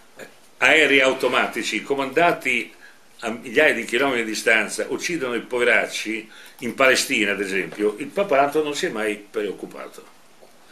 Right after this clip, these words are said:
E queste sono cosette abbastanza interessanti, che dove, se non le diciamo noi, non lo dice nessuno, anzi gli altri dicono tutti quanto è bravo il Papa che ci preoccupa. Allora,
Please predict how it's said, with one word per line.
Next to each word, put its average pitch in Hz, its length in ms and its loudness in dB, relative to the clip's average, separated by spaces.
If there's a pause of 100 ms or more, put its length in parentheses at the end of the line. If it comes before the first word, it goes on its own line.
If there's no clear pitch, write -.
(320)
E 156 240 0
queste 147 300 0
sono 113 220 -2
cosette 120 420 2
abbastanza 95 460 -4
interessanti, 131 680 0
che 90 100 -10
dove, 92 200 -6 (180)
se - 220 2
non 151 180 2
le 131 120 2
diciamo 123 440 0
noi, 107 340 0
non 92 140 -8
lo 95 80 -4
dice 98 240 -8
nessuno, 147 600 -6 (460)
anzi 131 360 2
gli 127 80 2
altri 110 380 2
dicono 147 420 0
tutti 120 340 -8
quanto 101 300 -4
è 110 40 -2
bravo 110 300 2
il 98 80 0
Papa 110 380 2
che 98 140 -6
ci 95 160 -6
preoccupa. 80 680 -10 (1040)
Allora, 131 680 6